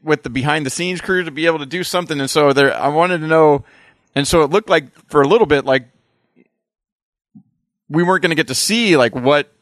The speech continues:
weird plan or what she was trying to <laughs> do here was. And so now maybe we actually will, since he ended, he did end up keeping her. And then having, uh, uh, the other one that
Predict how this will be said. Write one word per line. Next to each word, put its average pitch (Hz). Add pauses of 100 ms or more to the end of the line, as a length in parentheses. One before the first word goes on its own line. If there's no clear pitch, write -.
(600)
weird 147
plan 160
or 135
what 147
she 160
was 160
trying 160
to 143
<laughs> -
do 147
here 131
was. 127
And 127 (280)
so 170
now 175
maybe 180
we 156
actually 139
will, 135
since 117 (380)
he 135
ended, 151
he 127
did 160
end 131
up 110
keeping 165
her. 117 (440)
And 139
then 151 (440)
having, 139
uh, 117 (840)
uh, 113 (160)
the 117
other 147
one 123
that 110